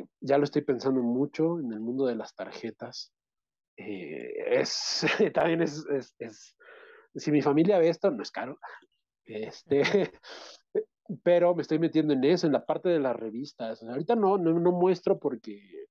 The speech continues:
está todo tirado, pero tengo cajas llenas de revistas. Entonces, sí tengo como muchas opciones y tengo algo muy grande. Me gusta coleccionar promocionales, empaques de galletas, tarjetitas.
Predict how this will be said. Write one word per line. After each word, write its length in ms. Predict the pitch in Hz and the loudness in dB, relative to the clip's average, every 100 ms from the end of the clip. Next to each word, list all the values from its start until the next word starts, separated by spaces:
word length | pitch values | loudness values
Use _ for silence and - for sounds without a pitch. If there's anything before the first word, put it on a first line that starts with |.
| _ | _
está 200 | - 123 | -12 -6
todo 220 | 147 147 | -4 -4
tirado, 460 | 117 107 107 139 - _ _ | -6 -12 -10 -12 -16 _ _
pero 120 | 131 | -6
tengo 260 | 120 156 135 | 0 0 0
cajas 320 | - 151 156 | -2 -2 -2
llenas 260 | 131 135 135 | -2 -4 -4
de 100 | 120 | -6
revistas. 800 | 107 107 113 - 120 113 - - _ _ _ _ _ _ _ _ - - - - - | -6 -8 -10 -10 -10 -12 -14 -20 _ _ _ _ _ _ _ _ -20 -20 -20 -20 -6
Entonces, 720 | 135 139 143 170 170 143 - _ _ - | -2 0 2 4 4 2 -4 _ _ -14
sí 240 | - 151 | -6 -2
tengo 260 | 147 175 151 | 0 2 2
como 220 | 147 139 | 2 0
muchas 520 | 143 180 214 214 180 | 2 4 4 2 -2
opciones 580 | 160 - 160 156 165 - | -2 0 0 0 -4 -10
y 60 | - | -18
tengo 380 | 120 123 120 104 | -14 -12 -12 -12
algo 220 | 110 110 | -12 -10
muy 540 | 120 143 160 170 180 | -2 4 8 8 8
grande. 520 | 156 139 131 135 151 - _ _ _ _ | 6 4 4 2 2 -2 _ _ _ _
Me 100 | - | 2
gusta 360 | 143 147 - 147 | 4 4 0 -2
coleccionar 680 | - 127 117 - 117 131 - | 0 -2 -2 -6 -4 -4 -2
promocionales, 1300 | 151 135 120 - 104 104 110 123 127 123 120 117 - | -2 -2 -6 -12 -12 -8 -4 -2 0 0 -2 -6 -12
empaques 460 | 117 - 110 123 107 | -16 -14 -10 -10 -8
de 100 | 101 | -10
galletas, 640 | 92 92 95 - 98 - | -10 -10 -10 -10 -16 -16
tarjetitas. 960 | 92 - 101 _ 101 - - - - | -18 -18 -20 _ -20 -14 -12 -12 -14